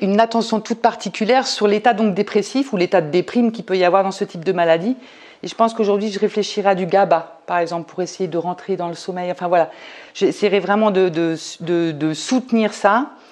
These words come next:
Euh, le magnésium, évidemment aussi, pour le bon fonctionnement du système musculaire et du système nerveux central.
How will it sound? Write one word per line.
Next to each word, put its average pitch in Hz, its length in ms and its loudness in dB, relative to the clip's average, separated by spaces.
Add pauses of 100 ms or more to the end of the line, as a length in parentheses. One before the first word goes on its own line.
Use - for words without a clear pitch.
(480)
Euh, 175 720 -2
le 208 180 2
magnésium, 196 680 2
évidemment 175 460 -4
aussi, 175 220 -8
pour 185 220 -8
le 156 240 -4
bon 151 220 -4
fonctionnement 180 500 -4
du 165 140 -8
système 175 340 -6
musculaire 175 420 -2
et 170 60 2
du 165 320 -8
système 165 400 -6
nerveux 165 240 -2
central. 202 520 -4